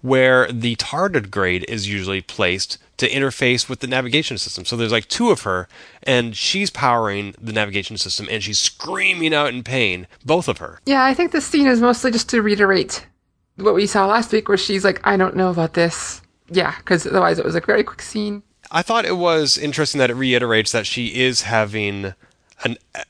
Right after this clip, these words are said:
Speaker 1: ethical quandary. She's in a dilemma regarding how to use the tardigrade. We saw them bonding in the previous episode, and she wanted to treat it kindly, and now they're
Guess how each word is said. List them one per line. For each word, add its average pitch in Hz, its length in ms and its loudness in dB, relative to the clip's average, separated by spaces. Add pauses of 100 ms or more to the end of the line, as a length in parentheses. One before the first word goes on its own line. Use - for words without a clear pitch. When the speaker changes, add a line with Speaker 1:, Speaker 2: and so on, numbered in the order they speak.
Speaker 1:
ethical 107 840 -4
quandary. 98 540 0
She's 120 340 -4
in 131 100 0
a 123 60 4
dilemma 110 680 0
regarding 113 460 0
how 110 260 0
to 117 140 -8
use 101 320 -6
the 123 100 -4
tardigrade. 101 440 0
We 98 120 -4
saw 117 340 4
them 104 260 -4 (220)
bonding 104 640 2
in 95 100 -6
the 92 60 -10
previous 87 440 -6
episode, 87 440 0
and 87 100 -10
she 104 140 -4
wanted 98 400 0
to 82 80 -10
treat 110 260 -2
it - 100 -2
kindly, 92 560 -2 (340)
and 101 200 -4
now 110 260 2
they're 101 420 -2